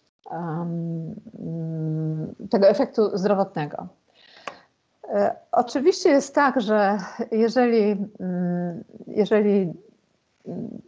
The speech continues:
dane źródła hałasu występują równocześnie, to wtedy mamy problem, bo, bo nie bardzo możemy, mm, dodawać ludzi, którzy są narażeni zarówno na hałas samochodowy i na hałas szynowy.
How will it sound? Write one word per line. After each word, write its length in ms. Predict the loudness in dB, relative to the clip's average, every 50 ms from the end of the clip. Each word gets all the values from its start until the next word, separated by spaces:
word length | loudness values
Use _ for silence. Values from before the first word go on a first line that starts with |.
| -20 -20 _
dane 500 | -12 -2 2 4 4 6 6 6 6 6
źródła 400 | 6 4 4 4 4 4 2 2
hałasu 500 | 4 2 2 2 0 -2 -4 -6 -6 -6
występują 680 | -6 -6 -6 -6 -6 -6 -2 0 0 0 0 0 -2 -2
równocześnie, 760 | -2 -2 -2 -4 -4 -4 -4 -2 -2 -2 0 0 0 -2 -4 -6 _ _ _ _ -20 -20 -20 _ _ _
to 80 | -6
wtedy 300 | -4 0 0 2 2 2
mamy 260 | 2 4 4 2 2 2
problem, 500 | 4 4 4 4 4 2 -2 -4 -4 -4
bo, 400 | -4 -2 -2 -2 -4 -6 -8 -12 -14 -14
bo 200 | -12 -8 -6 -4
nie 140 | -4 -2 0
bardzo 400 | 2 2 2 2 0 -4 -4 -2
możemy, 600 | -2 -2 -2 0 0 0 2 2 0 -2 -2 -4 -6 -12 _ _ _ _ _ _ _ _ _ -20 -20 -20 -20 _ _
mm, 640 | -12 -10 -8 -8 -8 -6 -8 -8 -8 -10 -10 -12 -2
dodawać 720 | 2 2 4 6 4 4 4 2 0 -2 -2 -6 -12 -14 -12 -12 -8
ludzi, 600 | -4 -4 -4 -4 -4 -4 -4 -4 -2 -2 -4 -6 -8 -12
którzy 240 | -12 -10 -8 -8 -8
są 200 | -6 -6 -4 -2
narażeni 960 | 0 0 0 0 0 0 -2 -2 -2 -2 -4 -4 -4 -4 -4 -6 -6 -8 -12 -16 -20 _ -12
zarówno 580 | -12 -10 -2 0 2 2 2 2 0 -2 -2
na 140 | -2 -2 -2
hałas 300 | 0 0 0 -2 -4 -4
samochodowy 560 | -4 -4 -4 -4 -4 0 0 0 0 0 -2
i 100 | -4 -2
na 100 | -2 -2
hałas 300 | -2 -2 -2 -2 -2 -2
szynowy. 460 | -4 -4 -2 -2 -2 -2 -4 -8 -12